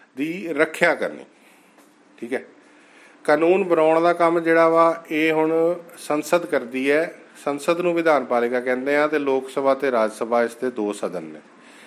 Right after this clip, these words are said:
ਤੇ ਕਾਰਜਪਾਲਿਕਾ ਦੇ ਵਿੱਚ ਕੌਣ-ਕੌਣ ਸ਼ਾਮਿਲ ਹੁੰਦਾ ਹੈ? ਰਾਸ਼ਟਰਪਤੀ, ਪ੍ਰਧਾਨ ਮੰਤਰੀ ਅਤੇ ਮੰਤਰੀ ਪਰਿਸ਼ਦ। ਤੇ ਨਿਆਂਪਾਲਿਕਾ ਦੇ ਵਿੱਚ ਸੁਪਰੀਮ ਕੋਰਟ, ਜਿਸ ਨੂੰ ਸਰਵਉੱਚ ਅਦਾਲਤ ਵੀ ਕਹਿੰਦੇ ਆ, ਜਿਹੜੀ ਕਿ ਦਿੱਲੀ ਵਿੱਚ ਹੈ।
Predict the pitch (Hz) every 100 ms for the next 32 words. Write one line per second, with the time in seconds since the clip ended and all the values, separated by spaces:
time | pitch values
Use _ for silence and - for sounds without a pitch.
0 | - - - 147 160 175 175 175 180 185
1 | 185 185 - 170 165 170 170 160 151 156
2 | 156 143 156 240 - - - - - -
3 | 123 139 - - 180 185 185 196 196 -
4 | _ - 147 156 147 143 147 147 165 180
5 | 165 170 165 147 139 143 147 127 110 107
6 | 127 - - _ _ _ _ _ _ _
7 | _ _ _ _ _ _ 156 147 143 147
8 | 170 165 170 175 170 170 175 170 - 175
9 | 175 175 156 139 131 135 139 135 139 143
10 | 139 139 135 - - - 139 135 151 151
11 | - 151 156 160 160 151 139 127 127 131
12 | 135 139 135 139 147 147 147 139 135 131
13 | 117 104 95 90 80 110